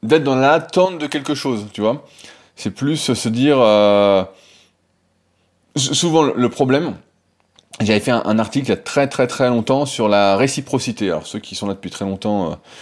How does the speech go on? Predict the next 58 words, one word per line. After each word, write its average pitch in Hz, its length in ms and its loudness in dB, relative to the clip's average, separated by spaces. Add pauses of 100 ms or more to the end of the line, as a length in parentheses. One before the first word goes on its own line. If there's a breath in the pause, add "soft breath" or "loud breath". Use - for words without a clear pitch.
(160 loud breath)
depuis 92 200 -4
quelques 107 240 0
années, 110 280 2
euh, 80 160 -2 (460 loud breath)
s'en - 120 -8
souviennent 110 260 0
peut-être. 151 420 0 (380 loud breath)
J'avais 101 160 0
appelé 101 140 -4
ça 151 100 0
la 110 100 4
première 156 400 0
règle, 139 240 0
et - 20 2
donc 104 120 -2
c'est 110 80 -6
un, 98 200 0 (160)
un 98 80 -6
article 127 220 -4
qui 98 80 -6
est - 20 -4
sur 107 120 -4
le 92 40 -6
site 117 180 -6
leadercast 110 420 -4
point 107 240 -6
F - 80 -8
R 135 100 -4
quand 101 120 -8
j'écrivais 98 300 -6
des 95 140 -6
articles 113 320 -4
en 92 60 -2
plus 123 180 -8
de 107 60 -6
ces - 100 -8
podcasts. 190 480 -4 (880 loud breath)
Et 143 240 2 (800)
je - 140 -14
pense 160 280 2
que - 80 -2
pour 113 180 -2
beaucoup 131 280 0
d'entre 131 260 0
nous, 143 120 2
on 190 140 2
a 120 60 4
ce 113 100 -6
truc - 180 -8
un 135 40 0
peu 127 100 -2
de 123 60 4
la 110 60 4
réciprocité, 107 460 -4
c'est 117 120 -2
quelqu'un 135 320 0
fait 139 100 0
quelque, 113 320 -2